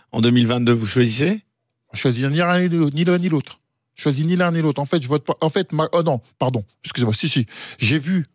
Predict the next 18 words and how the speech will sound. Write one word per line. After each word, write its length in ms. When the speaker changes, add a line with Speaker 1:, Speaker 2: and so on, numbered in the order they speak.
Speaker 2:
le, 320
le 140
deuxième 260
tour 300
et, 180
euh, 300
le, 480
le 120
débat, 440
euh, 80
Marine 260
Le 80
Pen. 220
J'ai 160
eu 60
beaucoup 220
de 60
peine. 180